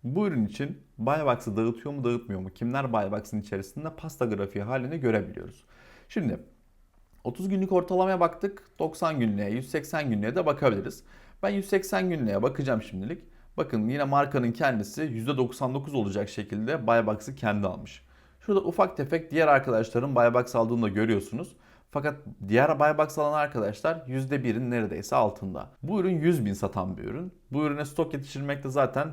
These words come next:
büyük bir çaba. Size buy box geldiği an büyük ihtimal dakikalar içinde binlerce ürününüz bile satabilir. O yüzden bu,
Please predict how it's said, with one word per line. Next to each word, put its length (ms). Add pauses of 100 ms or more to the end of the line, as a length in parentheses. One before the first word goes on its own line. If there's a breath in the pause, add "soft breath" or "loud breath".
büyük 320
bir 80
çaba. 440 (220 loud breath)
Size 340
buy 200
box 260 (100)
geldiği 640
an 180 (260)
büyük 220
ihtimal 320
dakikalar 420
içinde 380
binlerce 400
ürününüz 360
bile 140
satabilir. 540 (400 loud breath)
O 120
yüzden 440 (120)
bu, 360